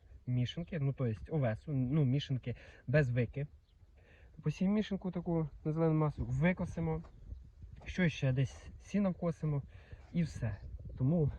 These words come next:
сьогодні ось таку тут територію, це все так під горбок і там ще на низ будемо косити. Будемо косити. І ще одне, що хотів би вас запитати. Хто, підскажіть, е, як хто бореться з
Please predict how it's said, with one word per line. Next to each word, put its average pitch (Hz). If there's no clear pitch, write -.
сьогодні 185
ось 196
таку 139
тут 123
територію, 156
це 143
все 135
так 123
під 120
горбок 123
і 233
там 156
ще 131
на 113
низ 147
будемо 123
косити. -
Будемо 127
косити. -
І -
ще -
одне, 143
що -
хотів -
би 170
вас 156
запитати. -
Хто, 196
підскажіть, 147
е, 127
як 139
хто -
бореться 151
з 151